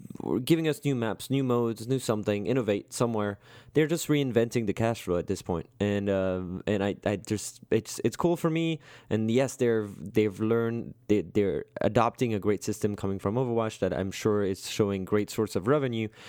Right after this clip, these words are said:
Um, and they probably wanna adopt it. And to be fair, I think that right now, the way I see it is that when they, um,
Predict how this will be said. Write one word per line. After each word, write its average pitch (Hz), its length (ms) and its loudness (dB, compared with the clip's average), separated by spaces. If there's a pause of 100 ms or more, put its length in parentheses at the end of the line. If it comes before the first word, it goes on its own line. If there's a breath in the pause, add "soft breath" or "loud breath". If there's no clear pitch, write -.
(200 loud breath)
Um, 98 420 -2
and 101 140 0
they 98 60 0
probably 107 280 0
wanna 98 260 0
adopt 107 420 -2
it. 101 200 2
And 117 160 0
to 196 100 2
be 175 120 0
fair, 170 340 2 (240 loud breath)
I 123 140 4
think 160 240 -2
that 135 180 2
right 127 160 0
now, 127 380 0
the 117 140 2
way 135 200 2
I 117 60 2
see 131 300 0
it 156 180 -2 (480)
is 113 160 2
that 113 160 2
when 120 140 0
they, 131 240 0 (1080)
um, 107 460 2